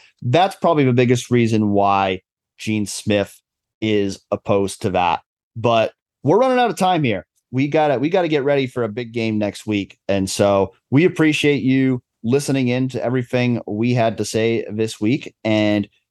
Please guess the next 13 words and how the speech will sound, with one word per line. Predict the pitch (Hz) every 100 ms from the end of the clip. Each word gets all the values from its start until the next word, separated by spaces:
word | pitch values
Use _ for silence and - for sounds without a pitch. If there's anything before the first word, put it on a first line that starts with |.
| _ -
hope | 151 151
you | 165
tune | - 175
in | 180
again | 165 165 147
next | 180 -
week, | 120 113 -
because | 110 120
it's | 120 -
gonna | 135
be | 131 127
all | 131 147
things | - 139 143